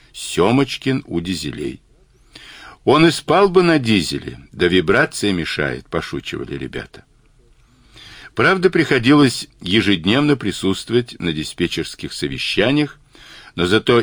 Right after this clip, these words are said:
именно здесь легче всего было выявить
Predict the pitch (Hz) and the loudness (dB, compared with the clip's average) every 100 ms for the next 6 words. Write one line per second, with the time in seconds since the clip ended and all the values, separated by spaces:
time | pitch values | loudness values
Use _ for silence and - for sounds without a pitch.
0 | - 117 127 113 104 90 71 85 185 127 | 2 2 4 4 4 0 -2 2 4 2
1 | - - _ - - - 85 143 160 - | -4 -14 _ -20 -20 -6 0 0 0 -4
2 | 117 - 92 139 143 135 113 85 120 139 | -4 -2 2 2 4 4 4 4 4 4
3 | 131 123 - | 2 -2 -6